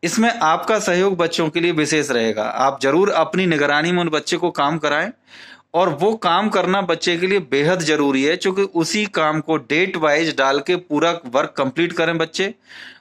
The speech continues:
उन्हीं काम, जब आप स्कूल खुलेंगे तो वो सारा वर्क हमारे टीचर्स चेक करेंगे और क्लास, जब क्लास टेस्ट के जो मार्क्स हैं, इसी काम के आधार पर बच्चों को प्रोवाइड भी किए जाएंगे।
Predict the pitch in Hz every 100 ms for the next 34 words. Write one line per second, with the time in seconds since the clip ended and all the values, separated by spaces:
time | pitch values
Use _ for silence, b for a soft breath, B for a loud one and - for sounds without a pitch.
0 | B 156 156 196 226 - - _ - 156
1 | 170 170 170 170 165 165 - 185 175 147
2 | 143 160 160 180 196 185 185 - 151 170
3 | 185 160 185 170 147 151 160 - 156 151
4 | 165 - 147 147 170 160 170 208 208 196
5 | 165 156 180 190 - B B B B B
6 | - 151 160 - 160 196 - 214 202 -
7 | 202 175 156 147 - 135 107 _ 185 180
8 | 233 226 175 170 180 208 170 151 165 165
9 | 175 147 147 185 185 190 156 135 117 117
10 | 113 113 107 101 98